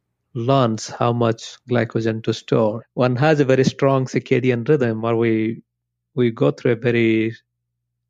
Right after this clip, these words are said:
um, regular habit of when we stop eating, then our body will learn how much stored glycogen the body needs. Maybe that's what is happening, because we see that people who do time restricted eating,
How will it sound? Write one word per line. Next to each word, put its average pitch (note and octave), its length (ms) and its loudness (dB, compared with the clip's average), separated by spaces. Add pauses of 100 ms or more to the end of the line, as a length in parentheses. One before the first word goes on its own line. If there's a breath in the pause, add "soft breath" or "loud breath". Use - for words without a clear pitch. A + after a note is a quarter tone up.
(200)
um, A2+ 440 -2
regular B2 400 2
habit B2+ 420 -2
of A#2+ 180 -4
when A#2 200 -2
we A#2 80 -2
stop A2+ 320 -4
eating, G#2+ 360 -2 (720 soft breath)
then A#2 120 2
our A2+ 40 0
body B2+ 340 2
will A#2 140 2
learn A2+ 600 0 (540)
how B2 160 2
much A#2 260 0 (320)
stored B2 500 0
glycogen A2 840 0
the C3 60 -14
body A2 300 0
needs. A#2+ 480 -2 (500 soft breath)
Maybe D#3 200 2
that's - 280 2
what B2 100 2
is A2 120 2
happening, A2+ 400 -2
because A2 260 -2
we C#3+ 120 4
see C3+ 240 2
that A#2 280 0
people B2+ 260 0
who A#2 100 0
do C#3+ 180 0
time A#2 300 -8
restricted A#2 380 -2
eating, A2 340 -4